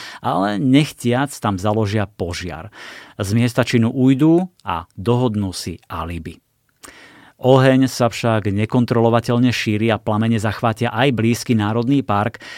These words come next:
Priatelia sú pod veľkým psychickým tlakom a strácajú nervy. Aj neúmyselné založenie požiaru je totiž trestným činom a Hanach robí všetko, čo je v jej silách, aby spoločné tajomstvo ochránila.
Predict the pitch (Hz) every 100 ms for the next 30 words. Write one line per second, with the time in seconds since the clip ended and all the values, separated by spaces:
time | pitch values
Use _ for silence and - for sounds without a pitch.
0 | - - 90 90 110 104 113 113 107 117
1 | - 104 104 92 117 135 127 107 95 120
2 | 127 - 143 139 107 101 - 110 123 139
3 | 135 101 - 107 - 113 107 98 95 87
4 | - _ - 98 101 101 113 117 143 165
5 | 175 - 160 160 151 123 120 123 127 135
6 | 131 104 101 104 104 110 120 104 101 104
7 | 110 101 - 110 110 - 139 131 104 90
8 | 92 117 _ - - - - 90 90 110
9 | 110 110 113 107 - 127 123 - 123 -
10 | 117 107 117 113 - 107 101 104 113 -
11 | 98 95 92 - - - 120 123 - 117
12 | 104 107 104 101 - 101 85 - 107 -
13 | 107 92 90 85